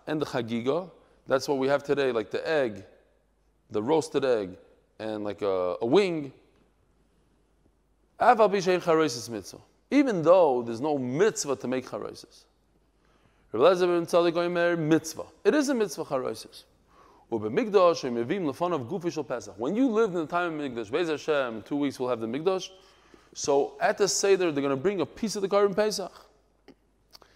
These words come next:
And now we shall turn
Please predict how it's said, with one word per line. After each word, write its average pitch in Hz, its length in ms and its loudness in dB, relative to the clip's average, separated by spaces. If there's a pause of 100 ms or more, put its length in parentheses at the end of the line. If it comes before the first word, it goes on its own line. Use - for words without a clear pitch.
(680)
And 90 140 -10
now 143 840 0 (420)
we 113 100 -4
shall 101 220 -6
turn 139 800 -2